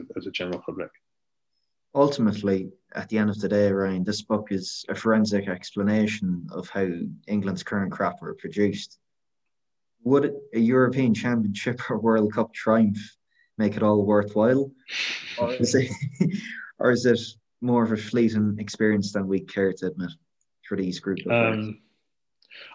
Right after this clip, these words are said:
Speaker 1: I think what it would do, it would, it would, um, vindicate some of the methodology in terms of the coaching practices. Um, if you look at, at,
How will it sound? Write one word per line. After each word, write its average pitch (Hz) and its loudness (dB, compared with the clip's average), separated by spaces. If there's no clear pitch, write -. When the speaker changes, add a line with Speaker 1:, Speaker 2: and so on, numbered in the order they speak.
Speaker 1:
I 117 4
think 151 2
what 139 6
it 104 4
would 104 4
do, 110 6
it 107 4
would, 110 4
it 107 4
would, 110 4
um, 101 4
vindicate 117 4
some 113 4
of 104 4
the 104 4
methodology 101 6
in 101 0
terms 101 4
of - -4
the - 0
coaching 104 4
practices. - -2
Um, 90 2
if 113 2
you 110 6
look 107 2
at, 95 4
at, 95 -2